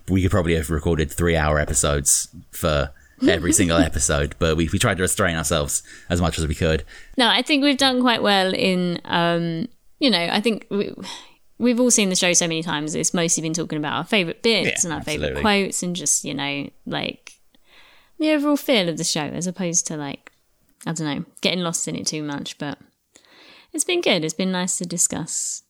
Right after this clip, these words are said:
Speaker 1: And I hope everyone out there has enjoyed it as much as we have.
Speaker 2: And if you have enjoyed discussing it with us and you wanna send us any letters or anything, uh, before we get round to recording, uh, our Serenity episode,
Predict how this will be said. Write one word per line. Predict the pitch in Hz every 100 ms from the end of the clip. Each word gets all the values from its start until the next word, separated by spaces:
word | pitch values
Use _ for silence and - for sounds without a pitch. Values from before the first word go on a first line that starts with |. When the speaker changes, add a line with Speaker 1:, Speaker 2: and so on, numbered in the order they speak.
| _
Speaker 1:
And | - - -
I |
hope | 95 78
everyone | 87 80 80
out |
there | 76
has | 80
enjoyed | 82 87 85
it |
as | 78
much | 85
as | 87
we | 104
have. | 104 87 - - - _ _ -
Speaker 2:
And | 220
if | 220
you | 226
have | 226 240
enjoyed | 240 220 202 196
discussing | 202 - 185 180 185
it | 180
with | 180
us | 180 190 -
and | 180 175
you | 175
wanna | 175 180 180
send | 175 175
us | 175
any | 170 180
letters | 180 - 190 185 185 180
or | 165
anything, | - 190 202 180 - - -
uh, | - 165 156 156 151 - _ - -
before | 190 - 190 180 180 175 175
we | 180
get | 180
round | - 160 165
to | -
recording, | 165 160 170 160 160 175 247 320
uh, | 165 156 - -
our | 160
Serenity | 170 165 165 -
episode, | 165 - 180 165 160